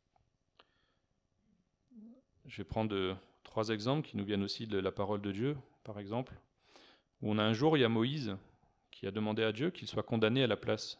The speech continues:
du peuple d'Israël qui avait péché. Dieu lui a répondu que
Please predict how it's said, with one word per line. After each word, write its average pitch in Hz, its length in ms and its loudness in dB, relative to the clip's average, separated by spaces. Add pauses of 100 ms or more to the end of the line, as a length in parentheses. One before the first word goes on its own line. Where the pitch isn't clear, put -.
du 104 100 -10
peuple 107 300 -2
d'Israël 98 640 -2
qui - 120 -2
avait 92 160 0
péché. 139 400 -6 (1200)
Dieu 113 160 -2
lui 139 140 6
a 107 60 10
répondu 117 420 0
que 110 340 -2